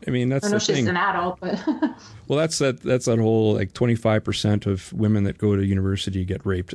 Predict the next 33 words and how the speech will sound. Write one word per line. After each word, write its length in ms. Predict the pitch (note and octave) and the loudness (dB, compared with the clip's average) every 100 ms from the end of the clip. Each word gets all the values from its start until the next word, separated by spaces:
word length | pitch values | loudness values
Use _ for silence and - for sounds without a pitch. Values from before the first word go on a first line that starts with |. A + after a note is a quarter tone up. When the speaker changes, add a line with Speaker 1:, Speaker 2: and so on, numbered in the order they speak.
| - | -4
Speaker 1:
Uh, 400 | G#2 G2+ G2 G2+ - - | -2 0 0 -2 -6 -2
would 220 | C#3 D#3+ | 0 2
you 120 | C#4 | 2
ever 240 | F3+ G3 E3+ | 2 2 2
let 340 | A2 A#2 - | 2 0 0
your 160 | A#2 F#2 - | -2 -2 -4
daughter 340 | - A#2 B2 - | -4 -4 -6 -8
go 400 | - - - F#3+ - _ _ _ | -12 -6 -2 -2 -4 _ _ _
if 160 | - - | -4 0
that 160 | C#3+ | 0
was 80 | A3+ | 2
Speaker 2:
Yeah, 60 | G3+ | 2
Speaker 1:
the 60 | F#3 | 2
Speaker 2:
no 60 | |
Speaker 1:
case? 180 | F3 F3+ | 0 0
Speaker 2:
kidding. 200 | E3+ F3+ - - | -6 -10 -6 -2
Speaker 1:
No, 120 | B3+ | -2
it's 160 | D#3+ | -2
just 140 | - G#3+ | -2 0
Speaker 2:
Yeah. 120 | F#3+ | 2
Speaker 1:
garbage. 560 | F#3 A3+ F3 F2 - - _ - - - - - - - - - - | 2 2 2 -2 -6 -16 _ -20 -20 -20 -20 -20 -20 -20 -20 -16 -2
Uh, 360 | B2 A#2 A#2 - - - - | 2 4 2 0 -8 -14 -8
yeah, 200 | - C#3+ | -2 0
there 120 | C3+ E3 | 0 0
was 160 | D3+ | 0
also, 560 | D3+ D3+ - C#3 C3 B2+ _ - | 0 0 0 0 0 -2 _ -8
see, 200 | - - | -2 0
he 120 | D3+ | 0
was 120 | E3 | 0
on, 260 | D3+ C3 A#2+ | 0 0 2
uh, 140 | A2 | 0
Dave 260 | G2+ A2 G2+ | 0 0 0
Rubin, 360 | A2 G2 F2+ | -2 -2 -4